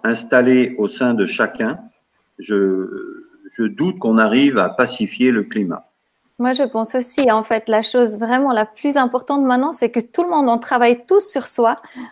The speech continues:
Speaker 2: En fait, on enlève les peurs, vraiment que les souffrances, les peurs par-, personnelles déjà, vraiment qu'on fasse le pas. Et puis que, voilà, qu'on laisse ça derrière nous et puis qu'on trouve de l'aide. Il y a tellement d'êtres autour de nous qui nous aident, en fait, à, voilà, qui, qui sont là pour nous, quoi.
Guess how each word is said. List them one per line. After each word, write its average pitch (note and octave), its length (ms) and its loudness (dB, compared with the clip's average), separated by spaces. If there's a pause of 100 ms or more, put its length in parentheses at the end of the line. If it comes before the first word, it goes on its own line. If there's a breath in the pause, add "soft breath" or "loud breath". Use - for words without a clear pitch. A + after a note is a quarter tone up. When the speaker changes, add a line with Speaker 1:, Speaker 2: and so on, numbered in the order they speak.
Speaker 2:
En A#3+ 100 0
fait, B3+ 220 2 (100)
on A#3+ 200 4
enlève C#4+ 420 2
les B3 140 6
peurs, B3 300 0
vraiment C4 340 -2
que A3 180 0 (320 loud breath)
les B3+ 140 2
souffrances, D#4 520 -2
les B3 120 4
peurs C#4+ 260 2 (100)
par-, C4 280 -2 (240 soft breath)
personnelles D4+ 560 0
déjà, B3+ 280 0
vraiment C4+ 340 -2
qu'on B3+ 180 0
fasse D4 320 0
le C4 100 0
pas. A#3 260 -4 (520 soft breath)
Et A#3+ 80 0
puis B3 240 -4
que, A#3 640 4 (100)
voilà, A3+ 300 4
qu'on A#3+ 160 2
laisse C#4+ 240 4
ça D4+ 140 2
derrière C#4 400 2
nous C#4+ 180 2
et A#3+ 120 2
puis B3 160 -6
qu'on C4 180 0
trouve D4 300 -2
de C#4+ 80 2
l'aide. D4 240 2
Il A#3 40 -2
y B3 40 2
a A#3+ 60 -2 (140)
tellement F#4 300 2
d'êtres D#4+ 280 0
autour C#4+ 240 -2
de C4 100 -2
nous C#4+ 180 -4
qui - 180 -4
nous B3 240 2
aident, C4 160 -2
en A#3+ 80 -2
fait, A#3 280 -4
à, A3 180 2 (520 loud breath)
voilà, C#4+ 280 2
qui, B3+ 240 -4
qui A#3+ 160 0
sont C4 160 0
là E4+ 240 2
pour D4 160 0
nous, F#4 140 0
quoi. A3 300 -2